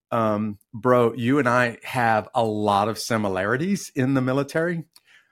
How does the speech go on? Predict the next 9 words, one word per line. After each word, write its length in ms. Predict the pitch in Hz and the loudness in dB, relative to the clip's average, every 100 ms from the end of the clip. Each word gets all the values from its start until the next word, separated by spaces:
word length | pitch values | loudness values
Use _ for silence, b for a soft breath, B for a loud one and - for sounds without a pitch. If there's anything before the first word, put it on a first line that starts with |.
| b | b
Uh, 220 | 107 104 101 | -2 -2 -2
you 140 | 120 | -6
started 440 | 110 - - 117 120 | -6 0 2 2 4
off 280 | 113 131 - | 2 0 -2
as 200 | 131 117 | -2 0
an 100 | 113 | -2
enlisted 520 | 107 107 117 - 131 107 | -4 -2 -4 -4 -6 -2
dude 340 | 127 131 135 - | 0 0 -2 -4
in 280 | 127 123 | -2 0